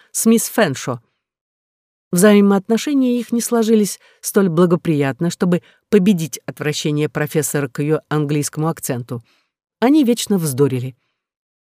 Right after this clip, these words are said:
Стоило им сойтись на минутку, они тотчас сердили друг друга. Он считал ее пустой и жеманницей, а она его неотесанным, докучливым,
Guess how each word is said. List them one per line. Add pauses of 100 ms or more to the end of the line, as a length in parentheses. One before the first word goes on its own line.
Стоило
им
сойтись
на
минутку, (220)
они
тотчас
сердили
друг
друга. (460)
Он
считал
ее
пустой
и
жеманницей, (340)
а
она
его (340)
неотесанным,
докучливым,